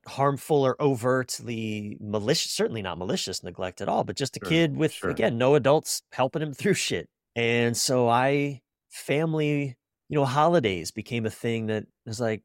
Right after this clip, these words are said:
Speaker 1: I, I don't even go home for the holidays because, well, first I have to choose between parents. I don't wanna do
Speaker 2: Right.
Speaker 1: that. So I'll just do my own
Speaker 2: Right.
Speaker 1: thing. Anyway,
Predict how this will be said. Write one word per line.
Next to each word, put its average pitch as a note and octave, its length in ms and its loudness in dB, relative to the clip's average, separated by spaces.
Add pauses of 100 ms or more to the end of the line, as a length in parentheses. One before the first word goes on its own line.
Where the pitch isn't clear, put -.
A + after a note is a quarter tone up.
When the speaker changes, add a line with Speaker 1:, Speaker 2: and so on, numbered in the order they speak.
Speaker 1:
I, G#2+ 200 -8
I A#2+ 140 -4
don't D#3 140 -2
even C#3 200 -4
go E3 320 0
home G2 360 -4
for G2 180 -6
the F2+ 80 -4
holidays D#2+ 580 -4
because, G#2 400 -10
well, A2 400 -6 (260)
first - 280 -2
I A2 60 0
have G#2+ 100 -4
to G2+ 80 -16
choose B2 400 -4
between A#2+ 360 -8
parents. B2 640 -4
I G2 80 -10
don't B2 120 -6
wanna F2+ 200 -4
do E2 80 -4
Speaker 2:
Right. E2+ 80 -8
Speaker 1:
that. A2+ 280 -2
So - 80 -6
I'll D#3 40 -2
just A3 140 -12
do G3 80 -6
my E3+ 140 -2
own D#3+ 100 0
Speaker 2:
Right. B2+ 100 -8
Speaker 1:
thing. A2 240 -2 (300)
Anyway, F#2+ 400 0